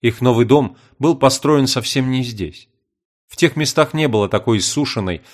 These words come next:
насквозь прожаренной солнцем земли, где тот верблюд и его наездник спали бок о бок под её толстым слоем. Там не было этого дома с опорным столбом, на котором Эммет написал те слова.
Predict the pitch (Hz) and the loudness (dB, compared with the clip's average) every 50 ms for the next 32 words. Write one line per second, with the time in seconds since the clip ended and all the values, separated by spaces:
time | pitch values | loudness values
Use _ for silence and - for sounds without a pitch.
0 | - _ _ - 127 123 - - 147 170 156 - - - 110 117 98 120 135 127 | -20 _ _ -4 -2 -2 -2 -2 0 0 0 0 0 0 0 2 4 4 4 4
1 | 120 113 113 110 101 - - 123 117 107 - 117 107 87 87 98 98 98 98 127 | 4 2 0 0 -2 -2 -2 -2 -2 -2 -2 -4 -4 -2 -4 -4 -4 -2 -2 -4
2 | 120 117 - _ _ _ _ _ _ _ - 113 101 110 127 131 180 180 185 - | -4 -6 -10 _ _ _ _ _ _ _ -10 -4 0 2 2 4 4 2 2 2
3 | 113 113 107 98 104 117 151 139 - - _ _ _ - 113 113 117 113 117 110 | 0 0 0 0 0 0 0 -2 -4 -10 _ _ _ -2 0 2 4 4 4 4
4 | 107 104 104 117 135 123 110 113 104 95 - - _ _ _ - - - 175 180 | 2 2 2 2 2 0 0 -4 -6 -6 -8 -14 _ _ _ -14 0 2 4 4
5 | 160 135 107 98 117 104 - - - 156 151 127 123 - - _ _ _ _ - | 6 4 2 2 0 0 0 0 -2 0 0 0 -2 -2 -6 _ _ _ _ -6
6 | 139 123 135 147 139 127 127 123 - 110 101 95 - - - 98 90 - - 98 | -2 0 2 2 2 2 0 0 0 -2 -2 -2 -4 -6 -8 -8 -8 -8 -6 -6
7 | 90 87 85 80 78 76 73 - _ _ _ _ _ _ _ _ _ _ _ _ | -6 -6 -6 -6 -10 -14 -16 -20 _ _ _ _ _ _ _ _ _ _ _ _
8 | _ _ _ _ _ _ - 175 180 175 180 180 170 135 104 107 95 90 90 92 | _ _ _ _ _ _ 0 2 2 4 2 2 2 2 2 0 0 0 0 0
9 | 92 - 104 87 95 87 92 123 131 120 101 - - - 95 - 117 117 107 101 | -2 -2 -4 -4 -2 0 2 2 2 2 0 -2 -2 -4 -2 0 0 2 2 0
10 | 98 95 - - - 98 92 90 90 120 127 110 85 - _ _ _ - 104 104 | -2 -4 -4 -4 -2 -2 -2 0 0 -2 -2 -2 -4 -8 _ _ _ -6 -6 -2
11 | - 110 - - 117 110 107 98 98 - - 143 143 131 113 98 - - 107 95 | -2 -2 0 2 2 2 2 0 -2 -4 -2 -2 0 0 0 -2 -2 -4 -4 -2
12 | 113 - - 113 107 101 - - 123 110 104 - - 101 101 90 87 82 71 - | -2 -2 0 0 0 0 0 -2 -2 -2 0 0 -2 -2 -2 -2 -4 -6 -8 -10